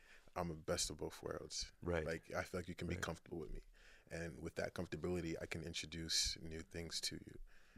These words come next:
Speaker 2: Mm-hmm.
Speaker 1: Um, I, but, like, I know growing up, it was like, okay, Uche's too Bush or
Speaker 2: <laughs>
Speaker 1: Uche's too American.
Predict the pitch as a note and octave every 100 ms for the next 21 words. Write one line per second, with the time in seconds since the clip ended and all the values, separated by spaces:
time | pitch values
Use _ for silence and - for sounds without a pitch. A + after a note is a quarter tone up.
0 | - F2 D#2 D#2 D#2 D2+ - - - -
1 | - - - - - - - - - -
2 | E2 F2 E2 D#2+ - D#2 D#2+ D#2 E2+ F2+
3 | E2 E2 E2+ E2 E2 - D#2+ D#2+ D#2 D#2
4 | D#2 E2+ D#2 - D#2+ D#2+ - D#2+ - D#2+
5 | - - E2+ E2 E2 D#2+ - - - -
6 | - D#2 F2 E2+ - - - - - -
7 | - - E2 D#2 E2+ E2+ - - - E2+
8 | E2 D#2+ - - - D2 D#2 E2+ E2+ -
9 | E2 D#2+